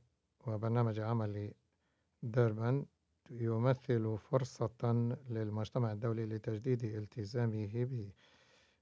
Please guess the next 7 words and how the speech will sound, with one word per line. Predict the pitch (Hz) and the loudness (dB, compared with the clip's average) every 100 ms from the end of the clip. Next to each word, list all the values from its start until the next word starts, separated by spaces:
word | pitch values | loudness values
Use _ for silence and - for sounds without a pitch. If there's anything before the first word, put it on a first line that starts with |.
| _ _ _ | _ _ _
بالقضاء | 143 117 104 104 - - - 113 120 120 110 113 | -10 -4 -4 -4 -10 -8 -2 2 4 4 0 -2
على | 110 107 107 | -4 -2 -2
العنصرية | 104 110 - 113 120 123 127 | -2 -4 -2 0 4 4 4
والتمييز | 107 - 110 113 110 | 2 -4 -2 0 0
العنصري | 107 107 113 - 113 117 | -2 -2 -4 -2 -2 0
وكره | 117 104 - 117 107 | -2 -4 -4 -4 -2
الأجانب | 104 110 110 113 110 117 | -4 -6 -4 -2 0 -2